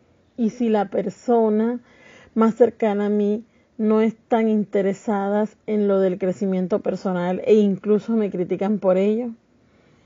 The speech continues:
Esta es la respuesta que di a la mujer de la llamada, lo que le, lo que digo a la gente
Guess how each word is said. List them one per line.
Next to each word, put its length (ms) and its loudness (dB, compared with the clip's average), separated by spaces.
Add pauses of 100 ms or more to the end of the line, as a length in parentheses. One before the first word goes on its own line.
(240)
Esta 340 4
es 40 2
la 120 2
respuesta 540 -2
que 160 0
di 120 0
a 80 2
la 100 0
mujer 420 -4
de 120 -2
la 100 -2
llamada, 540 -2 (680)
lo 260 6
que 140 4
le, 280 -2 (240)
lo 220 0
que 160 -2
digo 500 -2 (140)
a 140 -4
la 100 -2
gente 600 -4